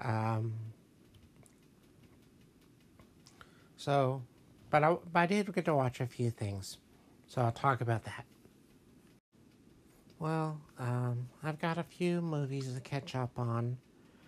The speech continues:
Uh, so I'll probably catch up on some next week. Um, this week, though, for some reason, last, well, I guess it's last week now, but last week, for some reason, it was time to catch up with Donnie Yen,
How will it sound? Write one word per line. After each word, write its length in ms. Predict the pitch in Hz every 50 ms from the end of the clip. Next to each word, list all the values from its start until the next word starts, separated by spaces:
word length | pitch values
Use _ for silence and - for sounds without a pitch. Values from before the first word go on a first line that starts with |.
| - - - - - - - - - - 131
Uh, 400 | 117 107 110 110 107 113 117 113
so 220 | 107 - - - 117
I'll 380 | 117 120 120 120 120 117 117 -
probably 320 | - 123 127 127 131 131
catch 320 | 123 - - 120 117 -
up 160 | 120 110 110 -
on 160 | 117 110 107
some 260 | - - 113 110 110
next 360 | 107 110 107 - - - -
week. 340 | 107 104 101 98 - - - - -
Um, 440 | 110 104 107 104 107 107 110 113 - - - - - - - - - - - -
this 260 | 180 196 196 - -
week, 220 | 208 202 190 196 -
though, 240 | - 180 180 175
for 160 | 160 - 165 151
some 280 | - - 170 170 165
reason, 600 | 160 156 151 151 147 - - 151 147 147 147 143
last, 380 | 143 151 156 156 151 - - - - - - - -
well, 240 | 123 123 120 120 120
I 80 | 120 120
guess 220 | 123 143 127 -
it's 180 | 143 131 120 -
last 320 | 127 127 123 120 117 -
week 180 | 117 107 - - 104
now, 200 | 101 101 95 92
but 160 | 104 98 - - - - - - - - - - - - - - -
last 280 | - 165 175 185 180 -
week, 180 | 180 175 165
for 160 | - - 160 147
some 260 | - - 156 147 139
reason, 380 | 139 135 135 127 - 135 131
it 160 | 123 - - -
was 220 | 127 123 117 -
time 260 | - - 139 139 135
to 80 | 127 135
catch 320 | 123 - 131 127 - -
up 180 | 127 117 - -
with 220 | 135 123 117 -
Donnie 300 | - 127 113 110 110 110
Yen, 460 | 110 120 143 147 113 101 95 92 95